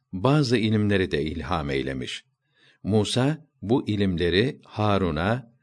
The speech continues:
Yuşa'a ve Eliazar'a bildirmiş. Bunlar da sonra gelen peygamberlere ve nihayet mukaddes Yehuda'ya bildirmişler. Bu da miladın ikinci asrında bu ilimleri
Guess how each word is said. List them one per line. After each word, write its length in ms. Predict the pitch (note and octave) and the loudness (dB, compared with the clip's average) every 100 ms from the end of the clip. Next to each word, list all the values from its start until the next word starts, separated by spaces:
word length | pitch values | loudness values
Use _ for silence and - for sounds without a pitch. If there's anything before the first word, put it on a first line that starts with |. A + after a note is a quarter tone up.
| _ _ - | _ _ 0
Yuşa'a 880 | G2 G#2+ F#2+ G#2+ F2+ E2+ B2 C3 - _ - | 4 4 4 2 4 4 2 -2 -12 _ -2
ve 420 | F#2+ G#2 G2+ - _ _ _ C3+ | 6 8 6 -2 _ _ _ 4
Eliazar'a 1000 | B2+ B2+ A2 A2 F#2+ G#2 G2 E2 - _ - | 6 8 8 6 4 4 4 2 -4 _ -8
bildirmiş. 640 | D2 C2+ C2+ B1 B1 - _ _ _ _ _ _ | -6 -2 -4 -4 -8 -12 _ _ _ _ _ _
Bunlar 420 | G#2 A#2+ C3+ D3+ | 2 4 6 6
da 140 | B2+ C#3 | 4 2
sonra 340 | - D#3 A#2+ | 4 4 6
gelen 420 | G2 F#2+ F2 E2 | 6 4 2 2
peygamberlere 920 | A2+ G#2+ G2 G#2 G2+ G#2 G2 G#2 C3+ C#3+ - _ - | 4 4 4 2 4 4 6 4 2 -2 -18 _ 0
ve 200 | G2+ A2 | 4 4
nihayet 640 | C3+ G2+ D#2+ D2+ A2+ - - _ _ | 4 4 2 2 0 -4 -20 _ _
mukaddes 680 | G2+ G#2 B2 A#2 C3 C3+ - - | -6 0 2 6 6 6 0 -6
Yehuda'ya 680 | F#2+ A2+ A2+ A#2 E2+ D2 D2 | 2 4 6 4 4 0 -2
bildirmişler. 800 | C#2+ C#2+ C#2 B1 - - B1 - _ _ _ _ _ _ - | -2 -4 -4 -4 -6 -4 -6 -8 _ _ _ _ _ _ -6
Bu 160 | D#3 C3 | 0 4
da 260 | G2+ C3+ - _ - | 4 2 -6 _ -4
miladın 580 | G2+ A2+ A2 A2+ A2 B2+ | 4 6 6 4 4 2
ikinci 500 | - G2 A2 A2 C3 | 0 -2 0 4 6
asrında 720 | E2+ - D#2+ C#2+ D#2 A#2+ A2+ | 4 2 -4 -2 -2 -2 2
bu 120 | C#3 | 4
ilimleri 600 | A2+ A2 G#2+ G#2+ B2 C3 | 4 4 4 4 4 0